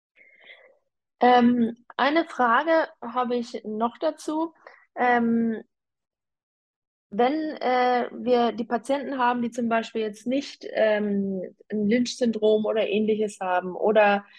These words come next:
äh, Mikrosatelliten stabil sind zum Beispiel, gäbe es da eine Möglichkeit, auch eine Immuntherapie zu finden oder geht es eben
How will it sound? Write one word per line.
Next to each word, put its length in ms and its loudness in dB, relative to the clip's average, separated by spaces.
äh, 340 0
Mikrosatelliten 800 0
stabil 500 0
sind 220 -4
zum 180 -6
Beispiel, 640 -6
gäbe 200 6
es 140 -2
da 200 2
eine 220 0
Möglichkeit, 580 -4
auch 140 -2
eine 640 -2
Immuntherapie 800 -2
zu 160 -6
finden 480 -4
oder 220 -2
geht 220 -6
es 120 -10
eben 400 -4